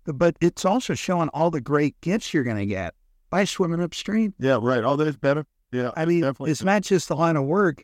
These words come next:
Speaker 1: although it is work. <laughs>
Speaker 2: Well, but Jesus said, "Go make disciples,"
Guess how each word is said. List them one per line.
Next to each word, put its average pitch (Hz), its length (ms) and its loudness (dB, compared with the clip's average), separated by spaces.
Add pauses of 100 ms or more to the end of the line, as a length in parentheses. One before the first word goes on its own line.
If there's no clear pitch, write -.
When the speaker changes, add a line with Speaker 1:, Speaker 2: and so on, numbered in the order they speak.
Speaker 1:
although 160 220 2
it 151 80 2
is 214 180 2
work. 147 380 -2 (100)
<laughs> 196 380 -6
Speaker 2:
Well, 165 300 2
but 170 200 2
Jesus 185 420 -2
said, 151 220 -2
"Go 147 120 2
make 143 240 2
disciples," 135 720 -2